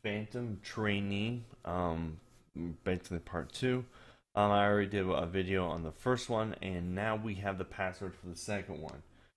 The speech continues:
So what you need to do for the second one is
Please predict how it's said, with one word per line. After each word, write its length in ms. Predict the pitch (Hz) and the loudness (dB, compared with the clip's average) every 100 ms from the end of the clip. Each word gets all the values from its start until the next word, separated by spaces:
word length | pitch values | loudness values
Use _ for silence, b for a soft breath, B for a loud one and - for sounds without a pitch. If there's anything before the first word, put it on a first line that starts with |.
| _ _ - | _ _ -14
So 320 | - 151 123 | -6 2 4
what 300 | 101 98 - | 4 2 0
you 60 | 107 | 0
need 260 | 101 87 90 | 0 0 -2
to 80 | |
do 480 | 85 - 139 151 143 107 104 | -6 4 6 6 2 -2 -8
for 120 | - 98 | -4 -2
the 80 | |
second 420 | 90 101 92 107 87 | 2 0 2 0 2
one 320 | 90 90 87 | 4 2 0
is 400 | 95 92 92 - | 0 2 2 -2